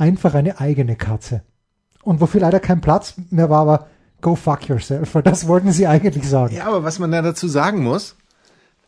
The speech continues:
Speaker 2: ähm, Liebe kann man nicht kaufen.
Speaker 1: Nein, aber wenn ich eine Katze finde mit Halsband, wo Telefonnummer auf, angeblich drauf
Speaker 2: Ja, dann,
Speaker 1: ist.
Speaker 2: dann nehme ich mal, nehme ich ihr das Halsband ab und entsorge
Speaker 1: Ja,
Speaker 2: es
Speaker 1: natürlich.
Speaker 2: <laughs> sachgerecht.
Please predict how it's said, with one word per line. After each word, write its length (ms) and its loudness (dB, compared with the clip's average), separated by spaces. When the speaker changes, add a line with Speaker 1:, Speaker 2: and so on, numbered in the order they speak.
Speaker 2:
ähm, 460 -6
Liebe 300 -4
kann 140 -6
man 120 -2
nicht 160 -10
kaufen. 320 -20
Speaker 1:
Nein, 500 2
aber 260 0
wenn 300 2
ich 160 -4
eine 160 2
Katze 380 -2
finde 420 0
mit 220 -2
Halsband, 420 0
wo 60 0
Telefonnummer 760 0
auf, 120 -4
angeblich 580 2
drauf 200 0
Speaker 2:
Ja, 60 -4
dann, 160 2
Speaker 1:
ist. 80 -12
Speaker 2:
dann 160 0
nehme 160 2
ich 60 0
mal, 200 0
nehme 160 -2
ich 80 -4
ihr 60 0
das 160 0
Halsband 320 -2
ab 220 -8
und 120 -2
entsorge 400 2
Speaker 1:
Ja, 60 4
Speaker 2:
es 200 -2
Speaker 1:
natürlich. 260 4
Speaker 2:
<laughs> 20 -8
sachgerecht. 640 2